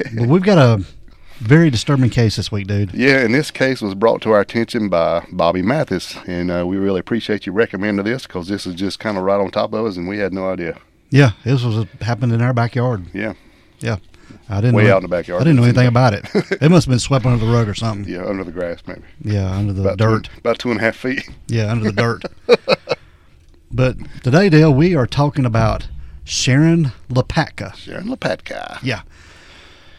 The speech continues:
Speaker 1: Now, she is not from our backyard. She is up from, uh, Baltimore, Maryland, I think.
Speaker 2: Yeah.
Speaker 1: Yeah.
Speaker 2: But just a little bit of background on Sharon Lopatka.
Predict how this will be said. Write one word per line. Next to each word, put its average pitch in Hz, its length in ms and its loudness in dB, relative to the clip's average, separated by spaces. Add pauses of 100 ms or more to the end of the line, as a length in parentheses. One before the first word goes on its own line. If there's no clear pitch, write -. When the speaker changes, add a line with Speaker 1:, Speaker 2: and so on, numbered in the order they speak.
(200)
Speaker 1:
Now, 92 80 -6
she 139 180 -4
is 98 120 -2
not 120 220 -2
from 92 140 -4
our 87 100 -2
backyard. 85 440 -4
She - 120 -6
is 101 140 -4
up 98 140 -6
from, 87 240 -10
uh, 85 220 -8
Baltimore, 85 400 -8
Maryland, 92 340 -12
I - 40 -14
think. 123 120 0
Speaker 2:
Yeah. 98 140 -2 (180)
Speaker 1:
Yeah. - 80 -12 (340)
Speaker 2:
But - 100 -12
just 170 160 2
a 190 40 -8
little 190 140 0
bit 170 120 6
of 107 160 0
background 131 480 2
on 110 140 0
Sharon 120 580 0
Lopatka. 110 680 -2